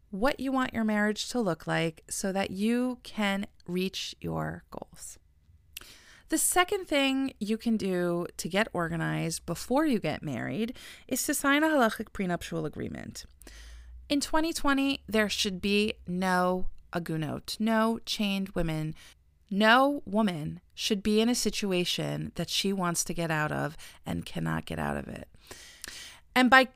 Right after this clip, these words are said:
committing to this agreement right now, you're saying to your partner that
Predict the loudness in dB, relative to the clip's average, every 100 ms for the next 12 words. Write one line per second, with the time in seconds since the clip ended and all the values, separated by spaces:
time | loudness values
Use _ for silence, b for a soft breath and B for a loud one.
0 | -12 -4 2 4 4 2 0 0 4 4
1 | 4 2 2 2 2 -4 0 0 2 0
2 | 2 2 2 0 B B 0 4 4 4
3 | 4 2 0 2 2 2 0 2 2 2
4 | 2 0 -2